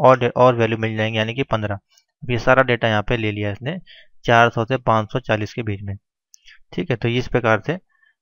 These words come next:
हम बैक कर लेते हैं, हमको एक ही वैल्यू का डेटा चाहिए, तो नहीं तो फॉर्मूला आप गलत कर देंगे। तो ये फॉर्मूला को नोट कर लें,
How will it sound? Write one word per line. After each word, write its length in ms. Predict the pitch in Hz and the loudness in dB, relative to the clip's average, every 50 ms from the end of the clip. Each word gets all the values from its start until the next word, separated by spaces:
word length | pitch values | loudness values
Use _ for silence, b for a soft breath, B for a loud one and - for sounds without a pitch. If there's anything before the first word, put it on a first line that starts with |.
| _ _ _ _ - | _ _ _ _ -10
हम 120 | 123 113 | -6 0
बैक 200 | 110 127 127 - - | 2 2 2 2 0
कर 80 | 131 | 0
लेते 240 | 123 120 117 - 139 | 0 0 -2 -2 -2
हैं, 60 | 131 | -4
हमको 160 | 123 120 117 123 | -4 -2 -2 -2
एक 140 | 117 110 - | -2 -2 -2
ही 60 | - 123 | -2 0
वैल्यू 260 | 117 113 110 110 113 | 2 2 2 2 0
का 60 | 113 | 0
डेटा 220 | 107 113 107 113 | 0 -2 -2 -2
चाहिए, 220 | 110 - - 127 131 | -2 -2 -2 -4 -4
तो 100 | - 120 | -4 -6
नहीं 120 | 110 110 | -8 -6
तो 80 | 113 110 | -6 -4
फॉर्मूला 420 | - - 117 113 110 113 113 117 | -2 2 2 2 2 4 2 2
आप 80 | 113 110 | 2 2
गलत 260 | 107 117 117 117 - | 0 -2 -2 -4 -2
कर 140 | - 117 107 | -4 -6 -6
देंगे। 240 | 104 113 113 123 143 143 _ _ _ _ _ _ _ _ _ _ _ _ - | -6 -6 -8 -8 -10 -12 _ _ _ _ _ _ _ _ _ _ _ _ -6
तो 60 | 127 | -2
ये 140 | 120 123 135 | 0 0 0
फॉर्मूला 360 | 123 - 127 117 110 113 117 117 | 0 2 0 0 0 0 0 0
को 100 | 113 113 | 0 -2
नोट 200 | 107 101 92 - | -2 -4 -6 -6
कर 120 | - 107 | -10 -12
लें, 160 | 98 95 98 | -10 -10 -10